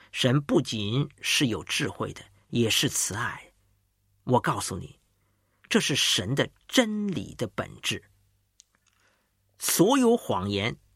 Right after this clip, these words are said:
总是太简单了，神的真理总是多方面的。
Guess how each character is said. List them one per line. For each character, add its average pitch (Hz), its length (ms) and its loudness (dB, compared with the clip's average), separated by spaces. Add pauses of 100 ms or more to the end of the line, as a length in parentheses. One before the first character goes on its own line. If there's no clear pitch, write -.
(120)
总 107 420 2
是 - 180 0
太 147 200 2
简 147 220 -12
单 - 200 -12
了， - 120 -20 (600)
神 180 280 2
的 214 100 2
真 180 260 2
理 123 220 -2 (140)
总 127 340 2
是 - 180 -2
多 147 220 2
方 127 220 -4
面 123 220 -4
的。 - 80 -16